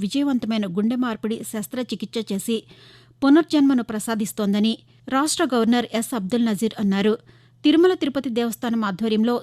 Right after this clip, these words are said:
తిరుపతిలో నడుస్తున్న బర్డ్ పద్మావతి చిన్నపిల్లల హృదయాలయం ఆసుపత్రులను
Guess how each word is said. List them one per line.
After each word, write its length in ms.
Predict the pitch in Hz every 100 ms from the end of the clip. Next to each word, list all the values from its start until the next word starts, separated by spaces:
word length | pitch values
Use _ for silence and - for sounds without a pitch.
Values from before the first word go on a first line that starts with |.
| -
తిరుపతిలో 440 | 254 285 302 277
నడుస్తున్న 600 | 254 214 214 226 233 240 190
బర్డ్ 340 | 196 262 285 - -
పద్మావతి 460 | 208 240 262 247
చిన్నపిల్లల 640 | 247 220 214 208 226 233 220 -
హృదయాలయం 520 | 220 220 240 240 233
ఆసుపత్రులను 640 | 175 202 - 220 208 233